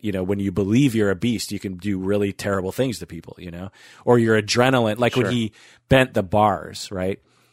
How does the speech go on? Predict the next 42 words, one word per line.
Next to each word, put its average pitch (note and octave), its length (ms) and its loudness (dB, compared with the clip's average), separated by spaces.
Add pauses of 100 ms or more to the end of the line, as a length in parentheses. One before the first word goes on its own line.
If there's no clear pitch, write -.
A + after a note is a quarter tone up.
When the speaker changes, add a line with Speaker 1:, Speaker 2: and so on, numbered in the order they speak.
(340)
Speaker 1:
It's A#2 200 0
like, A#2 300 2 (140)
you D3+ 160 2
know, C3+ 240 6
you D3+ 120 0
could - 140 -10
see G#3 180 4
that C3+ 140 8
happening. A#2 440 2
Maybe A#2+ 180 6
the B2+ 80 6
bars A#2 340 6
aren't A#2+ 200 2
that A2+ 180 6
strong, G#2+ 540 2
and F#2+ 200 -4
maybe G#2+ 260 2
his A2 180 2
adrenaline G#2+ 640 2
is G2 120 -2
just F#2+ 220 -8
going A2 400 0
so A#2 380 -2
strong G#2+ 680 4
that, G2+ 340 -2
you A#2 80 2
know, G2 180 0 (160)
there's A#2+ 260 4
been A#2 220 2
cases A#2+ 420 2
where G2 300 0
five-year-olds G#2 560 2
will - 60 -2
pick - 240 0
up G2+ 100 -4
a G2+ 60 -4
car F#2+ 380 2
or E2+ 40 -10
<laughs> - 140 -2
something, B2+ 300 2
you A2 60 -6
know, A2 160 -4